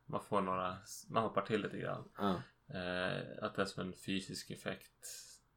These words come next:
Speaker 1: och inte så mycket mer.
Speaker 2: Mm.
Speaker 1: Eh, och uppenbarligen så är ju skräckgenren typ en av de största genrerna. Det är liksom där det görs flest filmer nästan. Det är liksom om man,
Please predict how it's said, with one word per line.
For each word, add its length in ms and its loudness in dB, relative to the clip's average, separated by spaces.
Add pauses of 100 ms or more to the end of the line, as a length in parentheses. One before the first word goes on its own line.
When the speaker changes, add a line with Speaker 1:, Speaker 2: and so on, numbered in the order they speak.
(720)
Speaker 1:
och 120 8
inte 180 2
så 100 0
mycket 240 8
mer. 400 10 (180)
Speaker 2:
Mm. 260 10
Speaker 1:
Eh, 120 12
och 240 8 (1160)
uppenbarligen 640 12
så 100 6
är 120 12
ju 120 8
skräckgenren 880 8
typ 560 -6
en 160 6
av 60 0
de 160 0
största 420 2
genrerna. 480 4
Det 120 4
är 60 0
liksom 240 -4
där 200 10
det 80 0
görs 260 0
flest 420 -2
filmer 420 2
nästan. 380 -2
Det 80 4
är 120 2
liksom 300 -4
om 320 4
man, 160 4